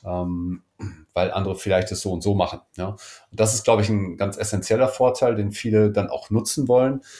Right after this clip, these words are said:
Gleichwohl ist es natürlich so, ja, tatsächlich hast du ja auch gesagt, Sistrix, äh, oder Searchmetrics oder Xovi machen halt Momentaufnahmen.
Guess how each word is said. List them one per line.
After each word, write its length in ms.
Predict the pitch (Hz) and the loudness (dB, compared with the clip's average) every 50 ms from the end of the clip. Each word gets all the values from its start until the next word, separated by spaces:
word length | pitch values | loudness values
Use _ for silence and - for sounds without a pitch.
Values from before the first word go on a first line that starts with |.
| - - _ _ | -20 -20 _ _
Gleichwohl 380 | - 101 98 98 110 117 127 | 0 0 2 2 2 2 2
ist 100 | 127 - | 2 0
es 60 | - | -2
natürlich 380 | 127 117 - - 123 123 110 - | -4 -4 -4 -4 -2 -2 -2 -2
so, 400 | - 127 123 127 127 127 - _ _ _ _ _ _ _ _ _ _ _ _ _ _ _ _ _ - | -2 0 0 0 -2 -4 -8 _ _ _ _ _ _ _ _ _ _ _ _ _ _ _ _ _ 0
ja, 260 | 131 127 110 104 - - - | 0 0 0 -2 -4 -6 -4
tatsächlich 320 | 117 113 120 117 113 110 | -2 2 4 4 4 4
hast 140 | 110 107 - | 4 4 2
du 40 | 113 | 2
ja 60 | 98 | 2
auch 60 | - | 2
gesagt, 320 | 107 104 113 117 120 - | 2 2 2 2 2 -2
Sistrix, 600 | - - - 117 104 - - 127 127 - - - - | -6 -6 -4 -4 -4 -2 -4 -6 -6 -6 -6 -6 -4
äh, 40 | 110 | -2
oder 260 | 104 101 101 101 98 | -2 0 0 -2 -2
Searchmetrics 600 | 92 - 107 104 - 107 104 104 - 117 107 - 101 | -2 -2 -4 -4 -2 -2 -4 -2 -2 -4 -4 -2 -4
oder 120 | 92 92 | -4 -6
Xovi 340 | - - 113 107 104 104 104 | -4 -2 0 0 2 2 0
machen 240 | 101 98 98 104 101 | 0 0 0 0 -2
halt 180 | 95 90 - | -2 -2 -4
Momentaufnahmen. 1000 | - 95 92 92 92 98 104 - 107 113 113 - - 117 110 110 120 127 143 | -4 -4 -2 0 0 0 0 0 0 0 0 0 0 0 0 0 0 -2 -6